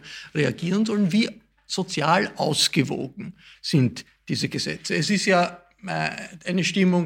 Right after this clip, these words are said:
nationaler Schulterschluss, die Opposition hat zwar in einzelnen Punkten vielleicht Kritik, äh, anzumelden, ist aber im Wesentlichen, äh, äh, auf der gleichen Linie wie das Kabinett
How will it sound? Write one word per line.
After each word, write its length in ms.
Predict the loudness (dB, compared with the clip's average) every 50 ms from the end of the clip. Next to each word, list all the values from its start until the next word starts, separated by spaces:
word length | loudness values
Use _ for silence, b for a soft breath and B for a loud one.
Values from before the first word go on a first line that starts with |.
| -2 -4
nationaler 560 | -6 -6 -8 -8 -8 -6 -6 -6 -6 -6 -8
Schulterschluss, 720 | -8 -6 -8 -6 -6 -8 -10 -8 -8 -8 -8 -10 -8 -6
die 240 | -6 -6 -6 -8 b b b b b b b
Opposition 1040 | -10 -6 -6 -4 -2 -2 -2 -2 -2 0 0 2 2 4 4 6 4 4 2 -2 -6 B B B B B B B B -4
hat 220 | -2 -2 -4 -8
zwar 260 | -8 -6 -2 -2 -2
in 80 | -2 0
einzelnen 540 | 4 6 6 6 6 6 4 4 4 4 4
Punkten 500 | 6 6 6 6 4 2 -2 -2 -2 -2
vielleicht 500 | -2 -4 -6 -6 -8 -10 -14 _ -20 _ _ -10
Kritik, 460 | -8 -8 -6 -4 -4 -4 -4 -6 -12 -10 -6
äh, 40 | -4
anzumelden, 880 | -2 -2 -2 -4 -6 -8 -6 -6 -6 -4 -4 -4 -4 -4 -4 -4 -2 -2
ist 140 | -2 0
aber 160 | 0 0 2 2
im 120 | 2 2
Wesentlichen, 840 | 4 4 4 4 2 2 0 0 -4 -4 -4 -4 -6 -6 -6 -8 b b b b
äh, 80 | b -10 -10 -10 -14 _ -12
äh, 540 | -10 -10 -10 -10 -10 -10 -10 -10 -10 -12 -12 -14 _ _ _ _ -20 -20 -18 _
auf 120 | -14 -12 -10
der 100 | -10 -8
gleichen 360 | -8 -8 -8 -8 -8 -8 -6
Linie 420 | -4 -4 -2 0 0 0 -2 -4 B B B B B B
wie 380 | -4 -4 -2 -2 -4 -4 -8 -10
das 180 | -12 -12 -12
Kabinett 640 | -10 -10 -8 -8 -6 -6 -6 -6 -8 -10 -16 -20